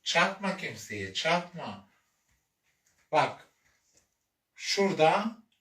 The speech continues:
iki beden var. Şimdi bir bedene attık. Değil mi efendim? Ha, bir bedene attık. Atamayız.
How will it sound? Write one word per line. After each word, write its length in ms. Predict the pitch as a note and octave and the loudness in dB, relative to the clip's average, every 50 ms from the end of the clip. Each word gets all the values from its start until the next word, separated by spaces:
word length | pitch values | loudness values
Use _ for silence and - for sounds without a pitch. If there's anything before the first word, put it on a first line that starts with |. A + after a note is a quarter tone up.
| _ _ _ _ - | _ _ _ _ -14
iki 680 | D3 D3+ D3 - - D#3+ E3 F3+ G3+ G#3 A3 - - - _ _ _ _ _ _ _ _ _ | -12 -12 -10 -6 0 2 2 2 2 0 -2 -8 -12 -20 _ _ _ _ _ _ _ _ _
beden 540 | A#2 C3+ C3+ B2+ D3 D3 D3 C#3+ B2 A#2 G2+ | -4 -4 -2 0 2 2 2 2 0 -4 -10
var. 520 | E2+ D#2+ D2+ - - - - - - _ _ _ _ _ _ _ _ _ _ _ _ _ _ _ _ _ _ _ _ - - _ _ _ _ - | -10 -10 -10 -12 -14 -14 -14 -16 -18 _ _ _ _ _ _ _ _ _ _ _ _ _ _ _ _ _ _ _ _ -20 -20 _ _ _ _ -8
Şimdi 400 | - - - G3 G3 F#3+ F#3 F3+ | -4 0 2 2 2 2 6 8
bir 240 | G#3+ G#3+ G#3 F#3 | 8 8 8 8
bedene 720 | F3 F3 D3+ C#3+ C#3 C#3 C3+ C#3 D3+ F3 G3 A3 - - - _ _ _ _ _ _ - | 4 2 4 4 2 0 2 2 2 2 2 0 -4 -10 -20 _ _ _ _ _ _ 2
attık. 540 | D#3 E3 D#3+ D3+ - - - - - F2 - _ _ - - _ _ _ _ _ _ _ _ _ _ _ _ _ _ _ _ _ - | 6 8 8 8 6 0 -12 -14 -16 -16 -16 _ _ -20 -20 _ _ _ _ _ _ _ _ _ _ _ _ _ _ _ _ _ -2
Değil 240 | - A3 F#4 F4+ C#4+ | 2 2 2 2 2
mi 60 | F#3 | 2
efendim? 760 | C#3+ A#2+ - - A2 G2+ F#2 F2 F2 - - - D#2+ F2 F2+ - _ _ _ _ _ _ _ _ - | 2 2 0 -2 -4 -4 -4 -6 -10 -14 -16 -18 -18 -18 -18 -20 _ _ _ _ _ _ _ _ 0
Ha, 320 | F3+ F3 D3+ A#2 G2 - - _ - | 2 2 2 2 0 -6 -14 _ -2
bir 180 | E3 F3 F3 D#3+ | 0 2 2 4
bedene 320 | D3+ D3 B2+ C3 C#3+ E3 | 2 0 0 0 2 4
attık. 540 | F#3 E3+ D3 B2 - - - _ - - _ _ _ - - - _ _ _ - - - - - - | 6 6 6 4 2 -2 -12 _ -20 -20 _ _ _ -20 -20 -20 _ _ _ -20 -18 -18 -18 -10 -2
Atamayız. 1040 | - B2 B2 - E3 E3+ F3 F3+ E3 C3+ G#2+ F2+ D#2+ - - - - - - - - | 0 0 0 2 0 4 6 8 8 8 6 4 -2 -8 -12 -14 -14 -16 -18 -20 -20